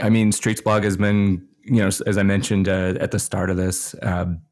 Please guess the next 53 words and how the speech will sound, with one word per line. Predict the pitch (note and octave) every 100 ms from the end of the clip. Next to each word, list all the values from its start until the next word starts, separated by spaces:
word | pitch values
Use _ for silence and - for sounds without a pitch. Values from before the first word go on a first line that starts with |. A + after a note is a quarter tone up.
| _ _
you | - A#2 G#2
know, | F2+
it's | F2+ -
been | - - G2 F#2 F2+
around | F2 F2 F2+ F2
for |
about | F#2+ F2+ -
seventeen | G#2+ G2 G2 F#2+
years | F#2 F#2+ G2 F#2+
in | F#2
New |
York | F#2+ F#2 -
City. | G2 F#2+ G2 - - - - - -
And | G2
now | F#2+ F#2
we've | F#2 F2
got, | - F#2 F#2 - -
uh, | F2+ F2
Streets | - G2 -
Blogs | G2 F2+ F2 E2
in, | F2+ F2+ F2+
you | G#2
know, | F#2 F2
in |
national, | F#2 F#2+ F#2 F#2+ F#2
we | F2
got | F2
Chicago, | - F#2 F#2 F2+ F2+ F2+
L | F2 F2+
A, | F2+ F2 F2+ F2 - - -
and | G2+
we | G2
had | G2+
Denver | F#2 F#2+ F#2+
for | - G2+
a |
while. | G2+ G#2
They | G#2+
might | F#2+ -
come | G2
back | F#2 F#2 -
sometime, | F#2+ F2 F2+ F#2+ A#2+
but, | F#2 E2 _ -
and | G2+
I, | F#2 -
I | G2+
wish | G2 -
we | G2
had | F#2 F2+
a | F#2+
Streets | F#2 A2+ -
Blog | G2
Austin. | F#2 F#2+ - B2 B2